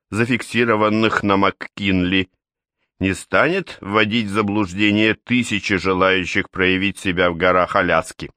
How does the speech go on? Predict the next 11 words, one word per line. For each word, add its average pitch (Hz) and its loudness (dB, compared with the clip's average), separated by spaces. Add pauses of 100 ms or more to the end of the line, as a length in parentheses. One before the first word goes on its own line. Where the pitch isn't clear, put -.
(760)
Американцы, 95 2
по 127 0
всей 95 0
вероятности, 90 0 (680)
когда-нибудь 131 0
все-таки 127 -2
вернут 107 0
свою 90 0
любовь 87 -2 (440)
великому 101 -2
соотечественнику. 85 -4